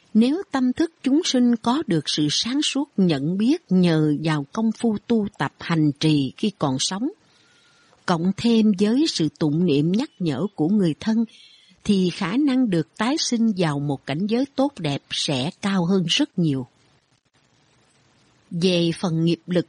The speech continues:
của bản thân người chết, kinh điển dạy rằng không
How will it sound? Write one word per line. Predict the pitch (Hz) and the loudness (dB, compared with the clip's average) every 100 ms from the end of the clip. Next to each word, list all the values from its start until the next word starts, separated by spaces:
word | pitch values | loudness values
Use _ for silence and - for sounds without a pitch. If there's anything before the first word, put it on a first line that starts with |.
| - | -4
của | 165 170 226 | -2 0 0
bản | 151 185 | -2 -2
thân | 226 214 208 | -4 -2 -2
người | 156 131 | -2 -4
chết, | 185 220 - _ _ _ _ _ _ _ _ _ _ _ | -4 -4 -4 _ _ _ _ _ _ _ _ _ _ _
kinh | - 269 247 | 0 2 2
điển | 165 233 247 | 2 2 0
dạy | 151 160 | -2 -4
rằng | 175 175 156 151 _ _ - | -4 -2 -2 -4 _ _ -6
không | 294 285 | 0 2